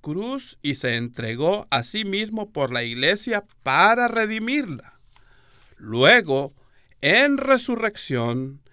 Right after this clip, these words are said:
Él llegó a ser el Espíritu vivificante. Esta fue la manera como Él pudo entrar en nosotros para regenerarnos.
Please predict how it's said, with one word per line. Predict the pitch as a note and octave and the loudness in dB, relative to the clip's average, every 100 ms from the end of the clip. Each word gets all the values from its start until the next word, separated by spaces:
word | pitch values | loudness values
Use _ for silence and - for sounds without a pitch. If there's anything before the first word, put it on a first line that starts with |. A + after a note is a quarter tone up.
| _ _ _ | _ _ _
Él | - A#2 C3 | -2 2 2
llegó | C3+ A#2+ B2 C3 | 2 0 4 4
a | B2+ | 2
ser | - C3+ C#3+ | 0 0 0
el | C3 | -2
Espíritu | A#2 - - - E3+ G3 F#3 F3 E3 | -4 -10 -14 -10 -6 -4 -4 -4 -4
vivificante. | C#3+ D3 C#3+ B2+ C3 B2 A#2+ A2+ G#2 - _ _ _ _ _ _ _ _ _ | -2 0 0 -2 -6 -6 -2 -2 -4 -12 _ _ _ _ _ _ _ _ _
Esta | - A3 B3 - D3 | -8 -8 -6 -6 -6
fue | - C#3+ | -2 0
la | E3 | 2
manera | D3+ B2 B2 C#3+ D#3+ | 0 0 0 2 2
como | D3+ B2 A#2+ A2+ B2+ | 0 -6 -6 2 6
Él | D#3 F3 | 6 4
pudo | - - D#3 D#3+ | 0 -6 -2 0
entrar | B2+ B2 - C3+ C#3+ D#3+ F3 F3 E3+ | -2 -4 -6 -2 2 4 4 2 -4
en | C3+ A#2+ | -6 -4
nosotros | A2 G#2 - - D3+ F3 E3 - | -4 -6 -8 -4 -2 -2 -6 -6
para | - B2+ B2 | -2 0 2
regenerarnos. | B2 B2 A#2 A2 G#2+ A#2 C#3 A#2+ G2 G#2+ - | 0 -4 -4 -4 -4 -2 -2 -4 -10 -14 -20